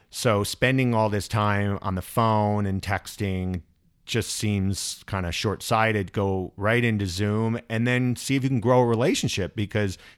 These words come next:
if you can't meet face-to-face or go on a date that isn't really socially distanced, you know, maybe you're, you have to be six feet apart, which is a little awkward for a lot of people.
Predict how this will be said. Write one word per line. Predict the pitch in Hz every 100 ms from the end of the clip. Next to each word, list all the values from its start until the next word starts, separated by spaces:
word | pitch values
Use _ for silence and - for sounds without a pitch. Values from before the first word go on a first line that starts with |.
| _ 110
if |
you | 127
can't | - 151 123
meet | 127 143 -
face-to-face | 127 127 - - 113 120 123 -
or | 120 110
go | 107 123
on | 117
a | 107
date | 104 110 117
that | 107
isn't | 104 101 101 90
really | 101 101 98
socially | - 107 - 101 92
distanced, | 85 101 - 113 131 - 120
you | 113
know, | 101
maybe | 98 95 95
you're, | 95 85 78
you | 98
have | 85 95 -
to |
be | 87
six | - - -
feet | 98
apart, | 90 - 85 -
which | 104
is | 92
a | 92
little | 85 -
awkward | 85 - 120
for | 123
a |
lot | 123 123
of |
people. | 135 135